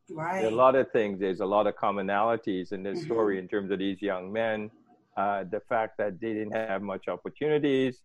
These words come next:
Speaker 1: the dysfunction maybe in their families,
Speaker 2: Mm-hmm.
Speaker 1: you know, all these things, education, all these things that we see today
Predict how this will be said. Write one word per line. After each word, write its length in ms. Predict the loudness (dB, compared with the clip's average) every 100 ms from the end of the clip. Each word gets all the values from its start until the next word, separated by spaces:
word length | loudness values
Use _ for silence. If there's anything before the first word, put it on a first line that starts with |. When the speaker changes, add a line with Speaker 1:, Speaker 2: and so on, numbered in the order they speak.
| -2
Speaker 1:
the 100 | 0
dysfunction 640 | 0 0 0 0 0 -4
maybe 280 | -2 -4 -4
in 80 | -4
their 160 | -4 -4 -4
families, 480 | -2 -2 -2 -6 -6
Speaker 2:
Mm-hmm. 280 | -8 -8 -10 -2
Speaker 1:
you 80 | 2
know, 240 | 2 2
all 220 | 4 6 6
these 280 | 4 4 2
things, 260 | 0 2
education, 960 | 2 2 -2 2 2 2 2 0 0 -6 _ -20 -2
all 240 | 4 6
these 300 | 8 6 6
things 480 | 2 -2 0 -2 -2 0
that 120 | 2
we 100 | 0
see 220 | -2 -2
today 580 | 0 2 6 6 4